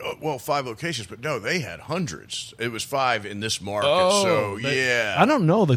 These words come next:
Speaker 2: the story behind Applebee's. Were they around for a while in the nineties?
Speaker 1: Burger King guys out of Atlanta.
Speaker 2: Okay.
Speaker 1: Um, and they went into it knowing this is
Speaker 2: Okay.
Speaker 1: a big corporation. So it is not one of your examples of a mom and pop that
Speaker 2: Got
Speaker 1: got,
Speaker 2: it.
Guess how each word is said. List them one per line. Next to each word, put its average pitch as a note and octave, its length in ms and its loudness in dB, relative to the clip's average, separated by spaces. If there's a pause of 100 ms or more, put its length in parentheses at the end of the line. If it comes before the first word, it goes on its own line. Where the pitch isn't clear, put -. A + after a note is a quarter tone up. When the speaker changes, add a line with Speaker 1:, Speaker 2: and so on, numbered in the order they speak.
(140)
Speaker 2:
the A#2+ 100 0
story D3+ 240 4
behind G2+ 200 0
Applebee's. F#2 500 -6
Were A#2 100 2
they D#3+ 120 4
around D3 300 2
for E3 100 0
a A2+ 40 2
while A2+ 280 0
in G#3 80 -2
the G#3+ 80 -2
nineties? D#3+ 320 4
Speaker 1:
Burger D3+ 100 -4
King D3 280 -4
guys B2+ 580 -2
out A#2 160 -6
of A#2 120 -8
Atlanta. G#2+ 640 -10 (240)
Speaker 2:
Okay. B2+ 180 4
Speaker 1:
Um, G2 300 -2
and A2 140 -4
they A#2+ 100 2
went A2+ 220 -6
into A#2 440 -6
it F2+ 80 -8
knowing G2 480 -4
this G#2+ 220 -6
is A#2+ 140 0
Speaker 2:
Okay. A#2 180 -2
Speaker 1:
a - 20 -4
big F2+ 160 -2
corporation. F2+ 640 -8
So A#2 160 -6
it B2 60 -2
is A#2+ 120 -2
not A#2 260 -2
one G#2 120 -8
of G2+ 120 -8
your G2 120 -8
examples F#2+ 480 -8
of F2 100 -12
a F#2 60 -12
mom F#2+ 300 -8
and F2 120 -16
pop F2+ 380 -10
that F#2 100 -14
Speaker 2:
Got C3 80 -2
Speaker 1:
got, F#2 240 -6
Speaker 2:
it. - 40 -20